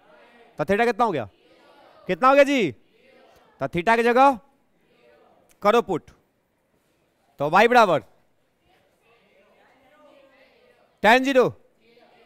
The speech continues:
साफ हो गया। तो क्या बचा? माइनस जी बटा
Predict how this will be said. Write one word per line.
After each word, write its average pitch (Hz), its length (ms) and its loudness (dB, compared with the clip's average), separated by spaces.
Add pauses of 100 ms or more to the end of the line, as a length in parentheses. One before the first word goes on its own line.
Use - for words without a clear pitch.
(380)
साफ 214 180 2
हो 233 80 0
गया। 208 180 0 (1120)
तो 143 60 -10
क्या 214 160 2
बचा? 208 180 -2
माइनस 214 540 -2 (2750)
जी 220 460 -4 (1200)
बटा 202 400 2